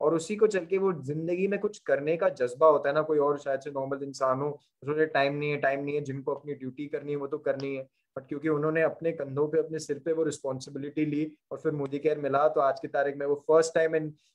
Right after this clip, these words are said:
in family वो नई कार, वो ट्वेल्व टू वन के लोगों का सपना, वो foreign trip, वो सब पा, पा रही है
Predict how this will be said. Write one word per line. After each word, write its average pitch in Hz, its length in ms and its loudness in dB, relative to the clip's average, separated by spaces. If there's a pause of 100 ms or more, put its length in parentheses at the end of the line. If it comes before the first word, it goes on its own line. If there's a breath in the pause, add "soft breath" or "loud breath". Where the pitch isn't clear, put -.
(180)
in 151 100 -4
family 147 400 2
वो 156 120 4
नई 143 300 4
कार, 143 520 2 (260)
वो 143 100 -2
ट्वेल्व 156 380 4
टू 156 140 -4
वन 151 280 0
के 151 120 -2
लोगों 135 260 -4
का 151 120 0
सपना, 143 460 -4
वो 143 240 -4
foreign 131 260 -2
trip, 139 180 -2
वो 143 60 -2
सब 160 200 0
पा, 131 280 0
पा 127 180 2
रही 135 160 -2
है 160 160 -4